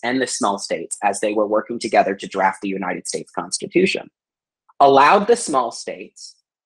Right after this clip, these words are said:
to have equal say to the large states, that of which they sorely lack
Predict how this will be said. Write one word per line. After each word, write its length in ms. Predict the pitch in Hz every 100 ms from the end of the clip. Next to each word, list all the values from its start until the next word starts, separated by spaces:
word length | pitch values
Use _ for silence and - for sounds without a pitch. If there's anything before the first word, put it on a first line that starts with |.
| _ _ _
to 100 | 175
have 280 | 135 120 120 -
equal 420 | 156 135 156 156
say 560 | 151 - - 349 262 - _ _ _
to 80 | 147
the 80 | 117
large 300 | 104 95 -
states, 320 | - 87 -
that 180 | 170 151
of 140 | 135
which 200 | 165 -
they 100 | 131
sorely 460 | - 180 160 139 131
lack 380 | 113 160 -